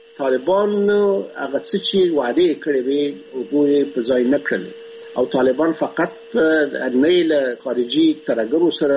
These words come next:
روابط وشلول او نه د موافقې د، نه د افغانستان د حکومت سره د خبرو لپاره په تعهد سره کښېنستل،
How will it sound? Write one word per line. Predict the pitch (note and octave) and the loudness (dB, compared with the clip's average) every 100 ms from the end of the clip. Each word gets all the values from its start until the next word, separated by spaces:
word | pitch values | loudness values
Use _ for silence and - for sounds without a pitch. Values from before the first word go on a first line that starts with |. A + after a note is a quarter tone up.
| C3+ B2 | 0 0
روابط | G#2+ G#2 C#3 F3+ | 0 0 -2 -2
وشلول | F3 F3 F#3 G3 G3+ - - - C#3+ | -2 0 2 2 -2 -6 -20 -6 0
او | C#3 D#3+ | 2 2
نه | G3+ | 2
د | |
موافقې | G3 E3+ D3 - - - G#3+ | 0 0 0 -4 -6 -2 0
د، | F3+ - D3+ D3+ | 0 -4 -2 0
نه | D#3+ | 2
د | D3+ | 2
افغانستان | C3+ - B2+ A#2+ E3 D#3 | 0 -4 -8 -4 -2 0
د | |
حکومت | A#2+ - C3+ D3 | -2 -4 -2 -2
سره | D#3+ D3+ | 2 2
د | C3 | 2
خبرو | A#2 C3 D3+ E3+ | -2 -2 2 2
لپاره | A#2 A2+ - B2+ G3 G3 - - | 0 -4 -2 0 0 -4 -12 -4
په | D3+ | -2
تعهد | D3+ C3 A#2+ D#3 | 0 0 0 0
سره | - B2+ | 0 -2
کښېنستل، | A2 - G#2+ G#2 - A2 | -2 -2 -2 -2 -6 -4